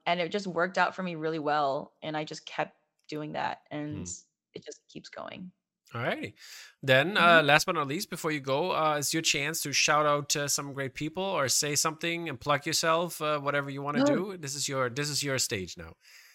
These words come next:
Speaker 1: Yeah, um, so I have a graphic novel called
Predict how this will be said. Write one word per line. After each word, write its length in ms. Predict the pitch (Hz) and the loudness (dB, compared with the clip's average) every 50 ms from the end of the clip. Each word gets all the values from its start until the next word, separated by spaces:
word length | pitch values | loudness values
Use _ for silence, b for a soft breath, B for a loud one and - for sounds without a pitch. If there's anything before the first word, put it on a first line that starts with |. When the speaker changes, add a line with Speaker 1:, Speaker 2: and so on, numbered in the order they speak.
| b b b _ | b b b _
Speaker 1:
Yeah, 380 | - 196 233 277 285 226 196 - - | 2 4 6 8 10 10 10 8 8
um, 360 | 208 202 202 202 202 202 202 | 8 8 8 6 6 2 -2
so 380 | 196 - - 196 196 190 190 - | -4 0 4 6 8 8 8 8
I 100 | - 190 | 6 4
have 300 | 196 190 180 180 185 202 | 4 2 2 2 2 4
a 140 | 220 220 202 | 4 2 2
graphic 440 | 190 - 180 170 180 180 190 180 170 | 2 2 2 4 4 2 0 -4 -2
novel 440 | 165 160 160 165 180 196 196 202 196 | -2 -2 0 0 2 0 0 0 -2
called 340 | - - 180 175 175 170 | -2 -2 0 0 0 -2